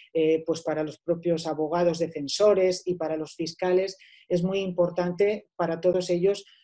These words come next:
conocer los fallos y los errores que, mm, se han podido detectar en un laboratorio y que pueden afectar a la, a la calidad de los análisis que realizan.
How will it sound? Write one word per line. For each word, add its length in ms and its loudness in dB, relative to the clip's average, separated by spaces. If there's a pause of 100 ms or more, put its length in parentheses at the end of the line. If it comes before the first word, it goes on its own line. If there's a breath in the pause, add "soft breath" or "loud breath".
(140 soft breath)
conocer 720 4
los 360 -2
fallos 640 2
y 220 0
los 300 0
errores 640 2
que, 340 0
mm, 400 -6
se 160 -6
han 120 -2
podido 280 2
detectar 680 0 (300 loud breath)
en 140 2
un 140 2
laboratorio 880 4
y 100 -6
que 140 0
pueden 500 -2
afectar 800 -4
a 100 -4
la, 300 -2
a 200 -8
la 120 -6
calidad 400 -2
de 80 2
los 320 -4 (220 soft breath)
análisis 640 -2
que 120 -2
realizan. 640 -8